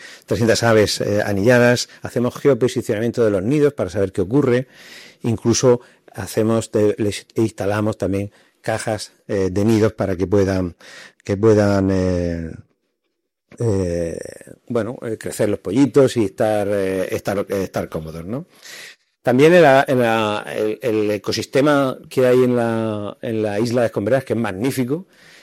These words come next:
eh, ahí tenemos el lagarto celado. El lagarto celado, eh, ya hicimos, eh, con él un estudio genético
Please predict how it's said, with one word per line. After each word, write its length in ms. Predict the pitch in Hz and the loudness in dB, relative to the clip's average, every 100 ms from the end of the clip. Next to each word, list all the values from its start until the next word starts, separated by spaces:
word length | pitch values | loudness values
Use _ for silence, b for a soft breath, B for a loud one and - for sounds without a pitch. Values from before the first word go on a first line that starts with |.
| b | b
eh, 380 | 120 113 107 107 | -2 0 2 0
ahí 160 | 104 120 | -2 0
tenemos 440 | 131 131 147 - _ _ | 0 0 -2 -6 _ _
el 120 | 117 | -4
lagarto 360 | 110 110 123 - | -2 -2 -2 -4
celado. 360 | 101 123 113 | -2 0 2
El 200 | 101 104 | 0 -2
lagarto 340 | 98 131 180 165 | -2 -2 0 -2
celado, 500 | - 160 151 143 143 B B B B | 0 2 4 2 -2 B B B B
eh, 640 | - 120 113 110 107 104 98 | -6 0 2 4 2 2 2
ya 100 | 123 | 2
hicimos, 420 | 123 135 123 - | 4 4 2 4
eh, 200 | 120 113 | 4 4
con 180 | 117 113 | 4 2
él 160 | 123 120 | 4 4
un 140 | 123 | 2
estudio 460 | 110 - 120 123 110 | 0 2 4 4 2
genético 680 | 110 135 117 120 113 143 | 0 0 0 0 -2 -4